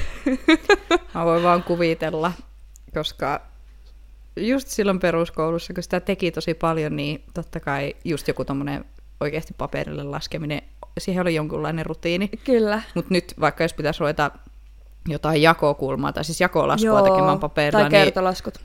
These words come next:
Speaker 2: No, kertolaskut
Speaker 1: Mm.
Speaker 2: sama. Juu, ei onnistuisi. Mm-mm.
Speaker 1: Sepä se. Ja jos joku miettii, että miksi vitus mä oon laskenut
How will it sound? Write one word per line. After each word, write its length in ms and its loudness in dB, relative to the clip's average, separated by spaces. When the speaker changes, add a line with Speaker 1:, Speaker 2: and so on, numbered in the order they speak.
Speaker 2:
No, 220 2
kertolaskut 540 2
Speaker 1:
Mm. 40 -2
Speaker 2:
sama. 280 0
Juu, 260 0
ei 200 0
onnistuisi. 520 -6
Mm-mm. 280 -2
Speaker 1:
Sepä 360 0
se. 200 -2
Ja 140 8
jos 180 8
joku 200 6
miettii, 360 6
että 120 0
miksi 180 0
vitus 280 2
mä 100 4
oon 100 4
laskenut 360 2